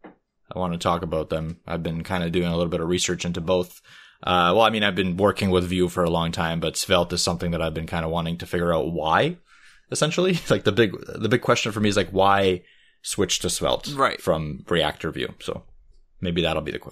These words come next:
Speaker 1: the episode.
Speaker 2: Yeah, so we'll, we'll try to do a technical episode. This was just, I mean, this is a non-normal episode for non-normal times. And, uh, we'll be, we'll be back to our, we'll be back to our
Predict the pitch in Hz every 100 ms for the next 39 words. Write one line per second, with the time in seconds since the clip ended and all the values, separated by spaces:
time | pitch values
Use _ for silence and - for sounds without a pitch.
0 | - 82 - - - 185 185 135 165 143
1 | 139 143 143 143 196 208 185 160 190 170
2 | 165 156 165 160 147 143 151 131 143 123
3 | - _ _ _ _ 120 123 127 143 123
4 | 123 135 147 139 135 135 120 131 - 127
5 | 120 120 120 123 123 120 117 - 123 123
6 | 127 - - _ _ _ _ _ _ _
7 | _ - 120 113 113 110 113 110 113 117
8 | 117 123 120 120 127 127 120 131 131 139
9 | 123 120 120 117 - 262 220 285 233 185
10 | 147 131 123